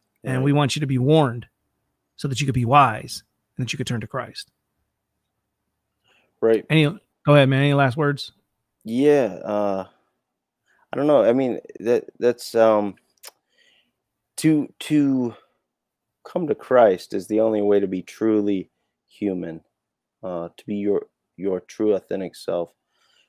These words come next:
Speaker 2: And, uh, he remakes us again after the image of God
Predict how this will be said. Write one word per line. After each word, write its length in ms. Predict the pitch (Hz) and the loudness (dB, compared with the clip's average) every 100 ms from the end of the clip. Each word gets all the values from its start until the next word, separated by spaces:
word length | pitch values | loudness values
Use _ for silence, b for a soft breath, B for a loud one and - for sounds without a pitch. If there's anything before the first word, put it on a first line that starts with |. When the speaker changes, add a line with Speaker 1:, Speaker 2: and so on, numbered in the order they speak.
| _ - | _ -4
Speaker 2:
And, 480 | 101 98 95 90 - - | 0 2 2 0 -8 0
uh, 340 | 95 90 85 | 2 2 0
he 260 | - - 123 | -6 -6 -6
remakes 760 | 101 113 120 113 110 113 - | -4 -2 -2 2 2 2 -2
us 400 | 85 85 - - _ _ _ _ _ _ _ - | -8 -8 -14 -20 _ _ _ _ _ _ _ -8
again 400 | 95 101 101 92 | 0 2 2 0
after 340 | - 95 - | -4 -4 -4
the 160 | 95 92 | -4 -4
image 260 | 92 90 85 | -4 -4 -8
of 160 | 82 | -6
God 400 | - 90 90 85 | 0 2 2 0